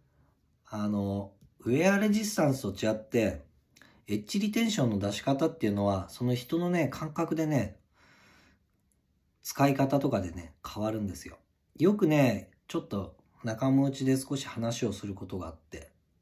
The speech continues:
必ずしも、ウェアレジスタンスが高いものが、フィールドで刃持ちがいいっていうことはないっていうんですよね。私もそう思います。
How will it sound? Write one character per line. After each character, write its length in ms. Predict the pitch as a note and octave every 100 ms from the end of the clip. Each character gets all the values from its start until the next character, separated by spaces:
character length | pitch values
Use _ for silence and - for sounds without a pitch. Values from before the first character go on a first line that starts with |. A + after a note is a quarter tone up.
| _ -
必 400 | - C#3+ G3 B3+
ず 120 | A#3
し 160 | A#3+ -
も、 320 | B2 G2 - _ _ _ _ - - - - - - _ _
ウ 80 | G#2+
ェ 200 | B2+ F#3
ア 60 | G3
レ 120 | F#3+
ジ 140 | F#3+
ス 100 | F#3
タ 100 | -
ン 100 | A2
ス 120 | G2 F#2
が 120 | - _ _
高 360 | - - - E3
い 60 | D3+
も 160 | A#2
の 180 | G#2+ G2+
が、 380 | F#2+ G#2+ G2+ - _ _ _ _ _ - - _ _ _ _ _
フ 120 | -
ィ 160 | C3+ C#3
ー 40 | C#3
ル 60 |
ド 140 | C#3 D3+
で 400 | D#3+ A2 - _
刃 220 | - -
持 140 | B2 D#3+
ち 160 | F3+
が 120 | D#3+ D3+
い 160 | E3 F3
い 20 |
っ 20 | C3+
て 220 | - A2
い 40 |
う 60 | A2+
こ 140 | -
と 120 | C3+
は 280 | C#3 F#2+ - - _
な 240 | G2+ G#2+ C3
い 60 |
っ 40 | G#2+
て 280 | - - F#2
い 40 |
う 40 |
ん 20 | F2
で 80 |
す 80 | -
よ 80 | F#2
ね。 200 | A#2 - -
私 360 | A2 D3+ D#3
も 80 | E3
そ 180 | C3+ B2
う 40 |
思 160 | A#2 A2
い 40 |
ま 140 | G#2 G2
す。 260 | - -